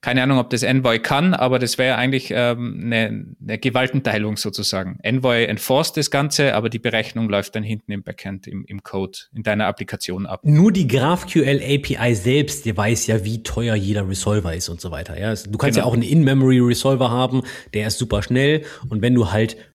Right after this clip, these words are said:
Speaker 2: einen Tape-Storage hast oder A W S Glacier oder so, wo du halt einfach mal, <laughs> weiß ich nicht, fünf Sekunden auf deine Response-Dauer wartest, das ist halt teurer.
Speaker 1: Aber genau das, äh, glaube ich eben, dass man das bei rest sehr wohl auch hat,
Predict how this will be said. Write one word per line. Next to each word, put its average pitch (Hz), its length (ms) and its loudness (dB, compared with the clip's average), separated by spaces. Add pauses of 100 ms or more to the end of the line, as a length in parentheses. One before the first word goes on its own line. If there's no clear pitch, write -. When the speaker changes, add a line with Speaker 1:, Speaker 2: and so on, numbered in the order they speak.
(140)
Speaker 2:
einen 107 300 -2
Tape-Storage 151 920 2
hast - 420 -2
oder 113 380 2
A 131 340 2
W 117 180 0
S 110 160 -6
Glacier 135 580 0
oder 139 180 0
so, 127 240 2
wo 117 60 -2
du 120 100 2
halt 113 140 -2
einfach 117 220 -4
mal, 110 360 0 (240)
<laughs> - 280 -20
weiß 123 160 0
ich 117 60 2
nicht, 113 300 -2 (160)
fünf 139 220 0
Sekunden 139 320 0
auf - 60 -6
deine 113 160 0
Response-Dauer 120 920 0
wartest, 143 560 -2 (240)
das 117 180 -2
ist 120 140 -2
halt 101 120 -2
teurer. 101 300 -2 (320)
Speaker 1:
Aber 143 200 2
genau 165 220 0
das, 180 260 0
äh, - 120 -8 (400)
glaube 147 320 0
ich 156 100 -2
eben, 139 220 0
dass 131 180 -2
man 135 120 -2
das 120 100 -4
bei 117 140 -2
rest 123 260 0
sehr 123 160 0
wohl 120 180 0
auch - 280 0
hat, - 260 -4